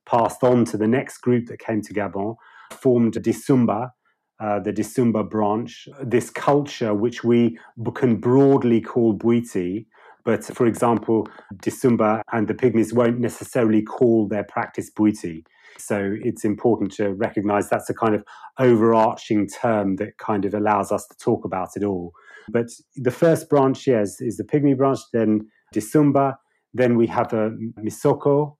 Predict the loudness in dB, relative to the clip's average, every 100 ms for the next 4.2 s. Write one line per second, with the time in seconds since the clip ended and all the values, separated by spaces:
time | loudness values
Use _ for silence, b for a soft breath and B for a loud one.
0 | _ _ -18 -14 -14 -16 -16 -8 -4 0
1 | 2 2 2 2 2 -2 -8 -8 -2 0
2 | 0 0 0 0 -4 -12 -6 -4 0 0
3 | -2 -8 -4 2 2 2 -4 -4 -2 -2
4 | -4